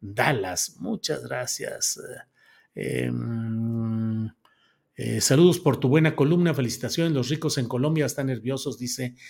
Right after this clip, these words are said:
Jess Vargas. Em, ujujú. Eh, eh, eh, sí, muchas gracias, al contrario.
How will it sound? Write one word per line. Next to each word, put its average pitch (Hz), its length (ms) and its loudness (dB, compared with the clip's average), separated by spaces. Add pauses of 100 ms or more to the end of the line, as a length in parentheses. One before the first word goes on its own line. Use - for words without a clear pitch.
(240)
Jess 113 440 -2
Vargas. 90 880 -8 (360)
Em, 127 1800 2 (760)
ujujú. 127 720 -6 (1160)
Eh, 117 560 2 (140)
eh, - 180 -2
eh, 156 720 4 (2000)
sí, 123 420 8
muchas 120 320 2
gracias, 120 360 -2
al 110 100 -4
contrario. 131 680 2